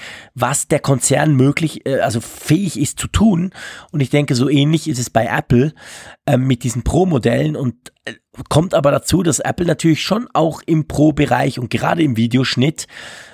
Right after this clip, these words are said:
also Final Cut ist ja nicht eine kleine Software, die irgend so ein paar Freaks brauchen, sondern das ist ein Quasi-Standard im Videoschnittbereich, den eben extrem viele Leute schon auch brauchen.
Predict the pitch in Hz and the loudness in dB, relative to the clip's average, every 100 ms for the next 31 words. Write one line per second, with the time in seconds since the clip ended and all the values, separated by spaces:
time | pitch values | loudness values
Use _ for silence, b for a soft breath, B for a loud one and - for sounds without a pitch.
0 | - - 120 120 120 147 156 - 131 - | -8 -2 -2 0 0 2 0 0 -2 -2
1 | - 160 - 131 139 - 127 - 139 120 | -2 0 2 2 2 0 -2 0 0 2
2 | 147 - - 131 117 120 135 123 117 113 | 0 -2 0 2 2 2 2 0 0 0
3 | 107 104 - 202 - - 95 - 104 113 | 2 0 0 0 -2 -4 -2 -2 -4 -4
4 | 113 113 123 120 117 - 117 156 160 - | 0 -2 -2 -4 -4 -2 -2 0 0 0
5 | 135 143 135 123 123 123 160 160 123 120 | -2 0 0 2 0 2 2 2 0 -2
6 | - 127 120 - 113 120 117 127 - - | -2 -2 -2 -2 -2 0 -2 -4 -4 -2
7 | 120 123 - 165 202 151 123 - - 202 | 2 0 2 0 2 2 2 0 -2 0
8 | 131 123 - 92 110 - 160 | 0 -2 -4 -4 -2 -4 -8